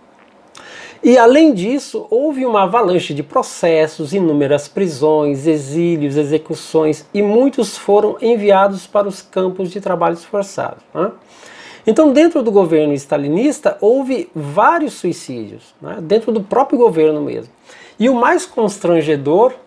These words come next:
de-, desses suicídios, né, para o regime e para o próprio Stalin, aconteceu em uma madrugada de novembro de mil novecentos e trinta e dois.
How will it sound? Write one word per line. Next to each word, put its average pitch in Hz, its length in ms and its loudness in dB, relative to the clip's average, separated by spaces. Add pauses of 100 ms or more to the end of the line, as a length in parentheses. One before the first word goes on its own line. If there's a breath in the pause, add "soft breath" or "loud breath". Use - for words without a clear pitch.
(640)
de-, 120 220 -10
desses 139 400 -6
suicídios, 151 640 -4
né, 156 200 -2 (640 loud breath)
para 170 280 4
o 165 80 2
regime 170 600 -4
e 208 120 -8
para - 280 -6
o 131 60 -10
próprio - 400 -6
Stalin, 190 720 0 (480 soft breath)
aconteceu 247 800 0
em 240 180 2
uma 226 140 2
madrugada 202 600 2
de 175 140 -6
novembro 233 540 -2
de 214 80 -10
mil 214 160 -4
novecentos 208 440 -6
e 190 60 -6
trinta 247 380 -4
e 226 80 -8
dois. 147 580 -2